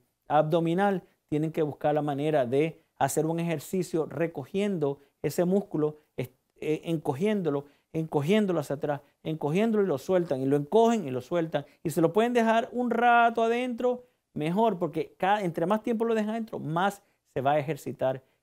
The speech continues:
ese músculo y más efectivo va a ser para corregir su problema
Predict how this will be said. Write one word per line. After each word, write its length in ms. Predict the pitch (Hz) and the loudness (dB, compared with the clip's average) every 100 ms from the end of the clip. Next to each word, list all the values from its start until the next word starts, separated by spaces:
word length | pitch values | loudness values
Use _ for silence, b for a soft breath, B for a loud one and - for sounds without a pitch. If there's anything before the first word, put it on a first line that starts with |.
| - | -10
ese 200 | 151 208 | -4 0
músculo 460 | 269 277 220 190 b b | 0 0 -2 -2 b b
y 120 | 156 | -4
más 360 | 156 180 220 - | 0 0 0 -2
efectivo 580 | 156 131 - 143 143 131 | -8 -8 -6 -4 -2 -2
va 100 | 127 | -4
a 20 | |
ser 320 | - 127 127 b b | -2 -4 -6 b b
para 260 | - 156 147 | 0 2 2
corregir 460 | 135 123 123 127 127 | 0 -4 -4 -6 -8
su 180 | - | -10
problema 580 | 143 127 120 120 117 110 | -8 -4 -4 -4 -6 -8